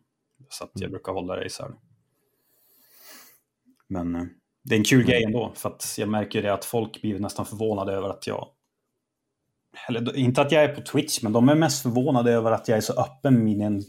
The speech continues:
Speaker 1: identitet och mina åsikter på Twitter. Men jag, jag förstår inte varför det, det är bara i Sverige det är kontroversiellt, för jag säger ju ingenting kontroversiellt överhuvudtaget.
Speaker 2: Fast det, det du sa där i början skulle jag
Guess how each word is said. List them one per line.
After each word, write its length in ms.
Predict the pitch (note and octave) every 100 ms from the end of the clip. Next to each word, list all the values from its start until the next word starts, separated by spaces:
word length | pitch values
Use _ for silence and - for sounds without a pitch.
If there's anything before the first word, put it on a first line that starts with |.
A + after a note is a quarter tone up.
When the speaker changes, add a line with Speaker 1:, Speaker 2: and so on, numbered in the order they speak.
| -
Speaker 1:
identitet 680 | A2 A2 - C#3+ D3 G#2 -
och 120 | G#2+
mina 220 | G#2 G#2
åsikter 500 | G#2 G2+ C#3 C3+ A2
på 120 | -
Twitter. 400 | - C3+ C3+ -
Men 240 | - G2+ - - - -
jag, 200 | - A#2
jag 160 | A2+ A#2+
förstår 280 | C3+ E3 E3
inte 200 | G#2 A2
varför 340 | G#2+ G#2+ -
det, 240 | G#2+ G#2 G2+ _ _ _ _
det 100 | B2+
är 40 |
bara 180 | C3 B2
i 20 |
Sverige 380 | A#2 C#3+ D3+ A2
det 80 | G2+
är 40 |
kontroversiellt, 600 | F#2+ G#2 G2+ - - A2+ -
för 80 |
jag 100 | A#2 C3+
säger 240 | D3 D#3
ju 140 | G#2 G2
ingenting 280 | G#2 G#2+
kontroversiellt 640 | G2+ F#2+ G#2+ F#2+ G#2+ G2+ -
överhuvudtaget. 680 | A2+ G2 G2+ G2+ G#2 A#2+ - - _ - - - _ _ -
Speaker 2:
Fast 320 | - A2+ - G#2+ - - G2
det, 340 | A2+ A#2 B2+ C3+ G#2+ G2
det 340 | - A2+ A#2
du 100 | C3
sa 280 | C3+ C3+ G2+
där 140 | E2+ F2
i 60 |
början 600 | E2+ G#2+ C3+ G2+ E2+ E2+ - _ _ _ - -
skulle 280 | - G#2
jag 280 | G2+ G#2+ G#2+